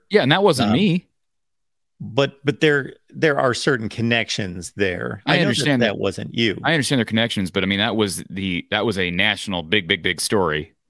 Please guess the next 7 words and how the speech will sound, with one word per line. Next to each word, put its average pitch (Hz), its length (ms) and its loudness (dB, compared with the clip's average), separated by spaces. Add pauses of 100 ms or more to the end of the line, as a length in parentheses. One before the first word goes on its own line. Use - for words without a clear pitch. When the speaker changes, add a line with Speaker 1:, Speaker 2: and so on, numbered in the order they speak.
(460)
Speaker 1:
on 90 120 0
Monday 90 200 0
morning 80 380 -4 (220)
after 90 220 -4
that 76 220 -2
Speaker 2:
Yeah. 82 100 -2
Speaker 1:
game. 65 200 -12